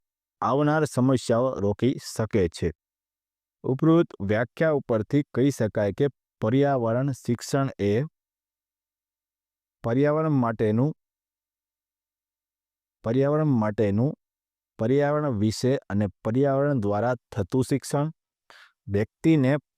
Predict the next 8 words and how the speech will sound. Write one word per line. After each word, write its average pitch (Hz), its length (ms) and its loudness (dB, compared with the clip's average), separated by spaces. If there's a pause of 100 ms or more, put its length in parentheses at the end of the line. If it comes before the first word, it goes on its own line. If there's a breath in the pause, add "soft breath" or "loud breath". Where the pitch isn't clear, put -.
(180)
પર્યાવરણની 135 720 0 (180)
અનુભૂતિ 139 640 0 (120)
અને 104 160 0
વસુદેવ 151 580 0
કુટુંબની 123 540 0
ભાવના 117 580 -2 (220)
કેળવે 113 360 2
છે. 143 220 -4